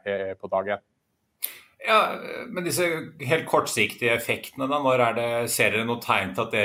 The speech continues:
Speaker 2: roer seg med det første, eller vil det vare godt ut i neste år, tror dere?
Speaker 1: Ja, nå ser det jo ut som at, eh, energimarkedene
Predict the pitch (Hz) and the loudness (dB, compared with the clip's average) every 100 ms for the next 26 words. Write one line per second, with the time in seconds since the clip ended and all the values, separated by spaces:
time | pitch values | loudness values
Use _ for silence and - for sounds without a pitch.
0 | 110 104 92 107 101 101 107 - 120 - | 2 0 0 2 2 2 0 -2 -4 0
1 | 143 180 196 196 190 185 185 170 156 147 | 0 0 -2 0 0 0 0 2 4 6
2 | 120 113 107 104 107 110 110 - 90 85 | 4 4 -2 -4 -10 -6 -6 -4 -4 -4
3 | 92 87 101 117 - _ _ _ _ _ | -4 -4 -4 -4 -10 _ _ _ _ _
4 | _ _ _ _ - - - - - - | _ _ _ _ -20 -18 -16 -18 -20 -20
5 | - - _ _ _ _ - - - - | -20 -20 _ _ _ _ -18 -16 -16 -20
6 | - 143 175 - 156 165 165 156 - - | -2 2 2 2 4 6 6 4 0 -12
7 | - - - - - - 147 180 196 156 | -14 -16 -18 -14 -12 -4 0 2 2 4
8 | 139 135 135 160 160 - 127 120 113 110 | 4 4 4 2 0 0 0 2 0 0
9 | 120 113 113 110 107 - _ _ _ _ | 2 4 6 4 0 -8 _ _ _ _
10 | 127 123 123 - 120 135 139 131 - 107 | -6 -2 -2 -2 -4 2 4 4 2 0
11 | 113 110 | 0 2